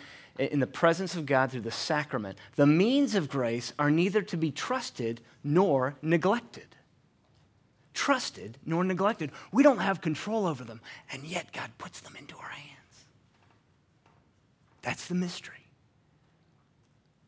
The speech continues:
He says, "Come to me, all you who are weary and heavy laden, and I will give you rest. For I am humble of heart." Lowering himself, leaving the glory of heaven,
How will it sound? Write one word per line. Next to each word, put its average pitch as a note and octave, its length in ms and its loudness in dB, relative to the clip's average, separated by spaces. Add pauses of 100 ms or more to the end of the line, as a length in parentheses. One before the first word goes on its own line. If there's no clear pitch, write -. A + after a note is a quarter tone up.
(440)
He D3+ 80 -10
says, D3+ 180 -4
"Come F#3+ 260 -2
to F#3 120 -6
me, D#3 120 0
all D3 200 -2
you D3+ 160 -2
who C#3 100 -2
are C3+ 100 -2
weary D3+ 360 -4
and B2 80 -4
heavy C#3 180 -4
laden, C3 320 -8 (240)
and C#3 100 -6
I E3 100 0
will E3+ 100 0
give D#3+ 180 2
you E3 120 -2
rest. E3 500 -10 (1040)
For - 180 -12
I D#3 160 -8
am D#3 140 -6
humble D3+ 560 -10 (720)
of - 80 -16
heart." - 420 -14 (2250)
Lowering F3+ 560 2
himself, C3+ 600 -8 (760)
leaving G#3+ 420 2
the G3+ 100 4
glory E3 380 2
of C#3+ 80 -4
heaven, A#2 240 -10